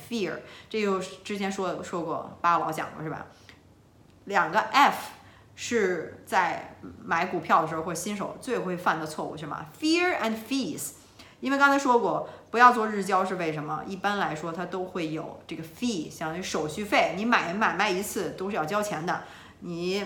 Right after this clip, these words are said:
每天的成天的这种买卖，这个你钱都花在这个 fee 上面了。所以说 fear and fees，这是两大敌人。然后刚才说这 fear，你跌了你就卖，就说明你害怕了呗，对吧？呃，巴老不也曾经说，我怎么老是在，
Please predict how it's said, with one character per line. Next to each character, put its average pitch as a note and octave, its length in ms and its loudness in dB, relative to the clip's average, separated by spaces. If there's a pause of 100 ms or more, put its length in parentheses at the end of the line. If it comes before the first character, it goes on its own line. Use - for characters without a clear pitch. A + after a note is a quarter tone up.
每 F3+ 140 -2
天 A#3+ 180 0
的 A#3 80 2
成 A3 180 -2
天 A3+ 160 2
的 A3+ 60 2
这 G#3 80 0
种 E3+ 120 -2
买 D#3+ 180 -2
卖， D#3+ 420 -4
这 F#3+ 100 -8
个 E3 280 -10 (180)
你 E3+ 100 -12
钱 F3 260 -4
都 G3+ 100 -2
花 F#3 180 2
在 F3+ 120 -2
这 D#3+ 60 -4
个 F3 80 -6
fee F3+ 320 -8
上 D3 160 -6
面 D3 140 -10
了。 - 160 -16
所 - 160 -8
以 A3 80 -2
说 A3 140 0 (360)
fear E4+ 300 6
and A#3 120 2
fees， A3 640 -4
这 G3 140 -4
是 F3+ 140 -6
两 D#3+ 280 -4
大 D#3 200 2 (100)
敌 E3+ 160 -4
人。 D#3 160 -4 (1300)
然 F#3+ 120 8
后 A3 60 8
刚 B3 100 8
才 B3 80 6
说 C4 120 4
这 A3+ 80 2
fear， G3+ 340 -2
你 F3+ 100 -4
跌 A3+ 260 4
了 F#3+ 120 6
你 D#3+ 60 -2
就 F#3 80 -2
卖， F#3 280 4
就 G#3+ 180 -4
说 A3 160 0
明 A3+ 80 -4
你 G3 60 -4
害 - 160 -2
怕 C4 220 4
了 E3+ 100 2
呗， D3+ 240 -6
对 F3 100 -8
吧？ D#3 220 -2 (280)
呃， F3 140 -2
巴 G3+ 160 6
老 F3+ 140 6
不 E3+ 100 -2
也 F3+ 60 -2
曾 F3+ 180 -6
经 F3 80 -6
说， E3 180 -4
我 D3+ 80 -4
怎 F#3 120 -8
么 G3 80 -6
老 D#3 120 -4
是 D#3+ 240 -6
在， C#3+ 360 -6